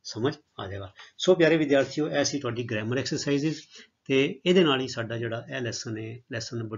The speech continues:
ਟੂ, ਇਹ ਇੱਥੇ ਸਮਾਪਤ ਹੁੰਦਾ ਹੈ। ਅਗਲੀ ਵੀਡੀਓ ਵਿੱਚ ਤੁਹਾਡਾ ਫਿਰ ਅਗਲਾ ਲੈਸਨ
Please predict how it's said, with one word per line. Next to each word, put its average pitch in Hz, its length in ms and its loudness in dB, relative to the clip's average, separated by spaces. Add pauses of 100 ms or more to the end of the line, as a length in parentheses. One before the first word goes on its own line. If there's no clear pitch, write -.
(120)
ਟੂ, 156 280 -2 (340)
ਇਹ 123 60 -8
ਇੱਥੇ 123 260 -8
ਸਮਾਪਤ 135 340 0
ਹੁੰਦਾ 139 260 0
ਹੈ। 143 100 -14 (640)
ਅਗਲੀ 143 180 4
ਵੀਡੀਓ 120 260 2
ਵਿੱਚ 113 120 -6
ਤੁਹਾਡਾ 104 280 -8
ਫਿਰ 143 260 -14
ਅਗਲਾ 110 180 -4
ਲੈਸਨ 104 340 -6